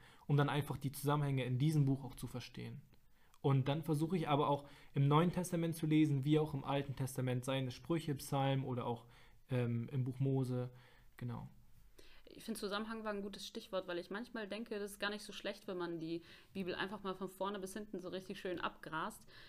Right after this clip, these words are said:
Speaker 2: Und natürlich versteht man nicht alles auf einmal, aber ich glaube allein schon, dass man diesen Zusammenhang hat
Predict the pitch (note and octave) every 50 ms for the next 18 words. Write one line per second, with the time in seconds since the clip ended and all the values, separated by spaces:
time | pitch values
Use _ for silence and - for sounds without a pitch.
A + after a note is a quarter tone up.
0 | - - - - G3 E3 G3 F#3+ F#3+ - A#3+ B3 B3 - F#3 F3 - F#3 E3+ -
1 | - E3 E3 E3 - - D#3 D#3 E3+ F3 - - - D#3+ - - D#3 E3+ F#3+ F#3+
2 | F3+ E3 D#3+ D#3+ E3+ E3 - E3 D#3+ D#3+ - D#3+ E3 D#3+ F3 F#3 F3 - - E3
3 | D#3+ E3 E3 E3 - E3+ E3+ E3 D#3 D#3+ D#3 - - D#3+ F3+ G3 A3+ G#3+ G3+ F3
4 | F3+ E3+ F3+ F3 - -